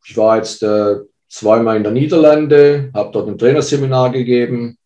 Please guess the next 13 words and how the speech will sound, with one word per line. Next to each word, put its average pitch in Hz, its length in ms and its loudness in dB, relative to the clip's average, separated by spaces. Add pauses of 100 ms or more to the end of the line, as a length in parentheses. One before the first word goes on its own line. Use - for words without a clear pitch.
(160)
und 107 340 -8
bisher 101 400 0
jetzt 98 240 -4
in 92 100 -8
Deutschland, 107 580 0
hab 101 140 -4
jetzt 98 160 -6
Anfragen 104 460 0
aus 92 180 -4
Österreich. 139 640 0
Ich - 140 -12
kann 113 180 -6
natürlich 107 560 -2